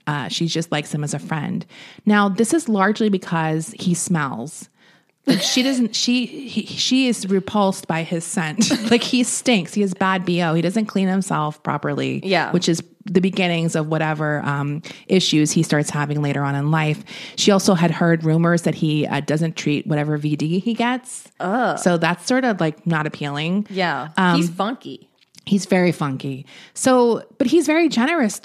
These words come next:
Speaker 1: uh, to her. Um, Ava would often complain to people like friends and her sister, "You can't mention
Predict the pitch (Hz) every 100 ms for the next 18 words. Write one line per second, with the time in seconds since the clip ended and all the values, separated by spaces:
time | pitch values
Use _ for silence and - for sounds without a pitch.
0 | - 160 147 147 151 131 151 147 151 -
1 | 165 151 151 151 - - 220 277 349 262
2 | 196 214 208 185 196 185 226 247 277 247
3 | 220 196 185 185 180 160 151 - 202 190
4 | 185 185 160 156 160 214 214 - 175 165
5 | - - 247 247 381 349 277 269 254